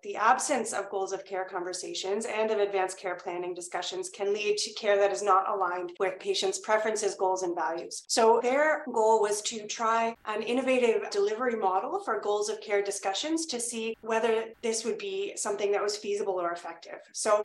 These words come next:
they created a goals of care rapid response team that was available to all cancer patients and that was deployed to clarify goals of care for patients who are at risk of requiring higher level care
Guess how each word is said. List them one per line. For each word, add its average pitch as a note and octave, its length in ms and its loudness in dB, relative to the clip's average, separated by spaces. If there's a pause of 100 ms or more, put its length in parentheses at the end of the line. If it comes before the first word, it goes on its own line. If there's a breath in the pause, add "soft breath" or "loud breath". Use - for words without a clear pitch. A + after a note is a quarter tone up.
they A3 100 0
created B3+ 400 2
a G#3+ 60 2
goals G#3 260 2
of A3+ 100 -4
care G#3 180 2
rapid G3 360 0
response F#3+ 500 -2
team G#3 400 -6 (100)
that G3 160 4
was G#3 160 0
available G3+ 680 0
to - 160 -8
all A3 260 4
cancer A3+ 360 -4
patients G3+ 720 -6
and G#3 140 -2
that G3+ 160 2
was G#3 220 -2
deployed A#3 600 -2
to A#3 220 -4
clarify A#3 580 0
goals G3+ 280 0
of G3+ 160 -4
care F3+ 420 -8
for G#3 120 -6
patients G3+ 600 -2
who A3+ 120 -4
are G3+ 120 4
at G3+ 240 -2
risk C4 300 -2 (100)
of G#3 100 -4
requiring F#3+ 500 0
higher G#3 300 2
level A#3 220 2
care C#4 420 -2